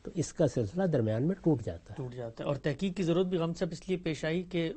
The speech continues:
Speaker 2: امت کے اندر جو اس وقت دین کی عملی روایت کی فہرست بن رہی ہے اس میں ماخذ کی حیثیت اجماع اور تواتر کے علاوہ چونکہ خبر واحد کو بھی دے دی گئی ہے تو اب تحقیق تو کرنی پڑے گی نا کہ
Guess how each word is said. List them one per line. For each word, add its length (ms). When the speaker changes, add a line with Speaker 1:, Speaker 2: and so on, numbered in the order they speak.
Speaker 2:
امت 400
کے 120
اندر 340
جو 160
اس 220
وقت 400
دین 280
کی 160
عملی 240
روایت 380
کی 60
فہرست 340
بن 120
رہی 180
ہے 60
اس 160
میں 160
ماخذ 520
کی 160
حیثیت 280
اجماع 280
اور 80
تواتر 440
کے 120
علاوہ 240
چونکہ 300
خبر 220
واحد 280
کو 80
بھی 100
دے 120
دی 160
گئی 220
ہے 100
تو 80
اب 120
تحقیق 340
تو 80
کرنی 260
پڑے 200
گی 120
نا 80
کہ 120